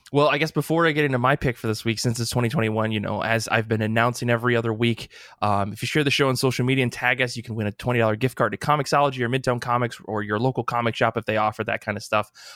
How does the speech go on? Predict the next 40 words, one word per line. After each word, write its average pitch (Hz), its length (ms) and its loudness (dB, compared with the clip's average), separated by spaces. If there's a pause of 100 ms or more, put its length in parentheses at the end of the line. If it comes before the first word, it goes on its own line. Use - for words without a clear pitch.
(100)
Um, 104 240 0
this 147 160 2
year, 139 120 2
we 135 40 2
wanna 120 220 4
really 139 240 2
help 123 220 0
people 120 260 -4
read 123 180 0
comic 120 300 -2
books, - 180 -8
so 123 60 -8
share 170 220 0
the 156 80 2
show. 151 240 2
We'll 135 140 0
send 135 200 -2
you 127 60 -2
twenty 117 260 -2
bucks. 110 380 0 (340)
Uh, 110 160 2
this 151 220 2
week's 226 200 -2
winner 165 300 2
is, 131 400 2 (320)
I'm 147 80 2
gonna 165 140 4
try 160 260 0
to 170 80 2
pronounce 131 400 2
this, - 300 -4 (180)
Huffle-, 156 560 0 (200)
Hufflepugus? 160 1120 0
Is - 120 -4
that 170 180 2
what 170 80 2
that's 175 180 2
supposed 180 300 -2
to 180 60 -10
be? 196 200 -4